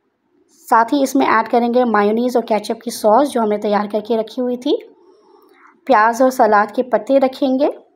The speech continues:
और अब इस तरह से हम इसको फोल्ड करके टूथ-, टूथपिक लगा देंगे ताकि इसकी शेप ख़राब ना हो। अब इस तरह से, अ, मैंने बाकी के तमाम पराठे जो हैं वो तैयार कर लिए हैं।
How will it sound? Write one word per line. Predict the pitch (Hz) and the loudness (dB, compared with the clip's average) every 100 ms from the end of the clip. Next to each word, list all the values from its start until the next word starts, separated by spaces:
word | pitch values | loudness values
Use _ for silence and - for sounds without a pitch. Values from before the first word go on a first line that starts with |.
| _ _ _ _ _ _ _ _ _ _ _ - | _ _ _ _ _ _ _ _ _ _ _ -2
और | 226 | 0
अब | 262 254 311 | 0 0 0
इस | 320 | 0
तरह | 320 277 247 | 2 2 0
से | 240 - | 2 0
हम | 247 233 | 0 -2
इसको | 233 208 | 0 0
फोल्ड | 202 233 240 277 | 0 2 2 4
करके | 226 208 285 | 0 2 -2
टूथ-, | 359 - 269 - 262 247 - - | -2 -2 -4 0 -2 -2 -4 -2
टूथपिक | 285 294 269 | 0 0 0
लगा | 220 202 196 | 0 2 2
देंगे | 202 196 190 185 - _ _ _ _ _ _ _ _ _ _ _ _ _ | 0 -2 -4 -6 -10 _ _ _ _ _ _ _ _ _ _ _ _ _
ताकि | 233 226 285 | -2 -2 -2
इसकी | 269 - 302 | -4 -4 -6
शेप | - 262 269 | 0 0 2
ख़राब | 247 226 202 | 2 4 2
ना | 202 | 2
हो। | 190 202 180 - _ _ _ _ _ _ _ 247 _ _ _ _ _ _ _ _ - | 0 -2 -6 -8 _ _ _ _ _ _ _ _ _ _ _ _ _ _ _ _ -4
अब | 233 | -2
इस | 269 | 0
तरह | 294 262 262 | 2 4 2
से, | 262 302 311 | 4 6 6
अ, | - | 4
मैंने | 233 233 233 | 2 2 2
बाकी | 220 208 285 | 0 -2 -2
के | 294 | -2
तमाम | 294 240 233 240 | 0 2 2 4
पराठे | 233 214 - 240 | 2 2 -2 -4
जो | 233 | -2
हैं | 233 | -2
वो | 226 | -2
तैयार | 220 208 196 202 | -2 0 0 0
कर | 220 208 | -2 -4
लिए | 226 240 | -4 -4
हैं। | 254 370 - | -2 -2 -4